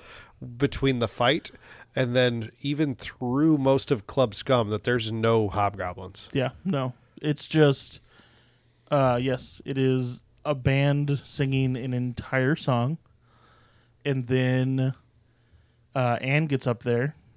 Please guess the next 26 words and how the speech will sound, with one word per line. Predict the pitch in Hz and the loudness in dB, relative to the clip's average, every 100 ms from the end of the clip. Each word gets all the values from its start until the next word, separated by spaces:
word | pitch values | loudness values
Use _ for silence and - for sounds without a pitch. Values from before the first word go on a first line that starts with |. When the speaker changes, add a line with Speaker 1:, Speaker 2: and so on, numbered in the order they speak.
| - | -12
Speaker 2:
and, | 143 135 131 127 127 127 131 - | -2 2 2 2 -2 -6 -8 -10
like, | 143 120 - - | -4 -4 -4 -4
dances | 135 147 170 147 | 0 0 0 -2
through | - 139 | 0 0
an | 127 | 0
entire | 123 127 120 | -2 -2 -2
song. | 113 123 117 117 - _ _ _ _ _ _ _ _ _ _ _ _ _ _ _ _ _ - _ | -2 -2 -2 -4 -8 _ _ _ _ _ _ _ _ _ _ _ _ _ _ _ _ _ -20 _
And | 156 | -2
by | 131 131 | 0 0
dances, | 117 143 151 143 123 | 2 4 4 2 0
I | 123 | 2
mean | 123 123 123 123 127 - - _ | 0 0 0 -2 -4 -10 -20 _
just | - 135 - | -2 -2 0
sits | 139 - | -2 0
there | 143 131 127 | 2 4 4
and | - 131 127 | 0 -4 -4
sways | 143 135 123 | 2 2 4
back | 131 127 | 2 0
and | 123 | -2
forth. | 139 127 117 - - _ _ _ - - _ | 0 2 2 -4 -16 _ _ _ -20 -20 _
She's | - 147 143 | -2 2 4
wearing, | 139 143 139 | 6 4 4
like, | 135 127 - - _ - | 4 2 0 -12 _ -6
a, | 143 131 120 120 123 - | -2 0 -2 -10 -18 -6
like, | 135 | -4
a | 127 | 0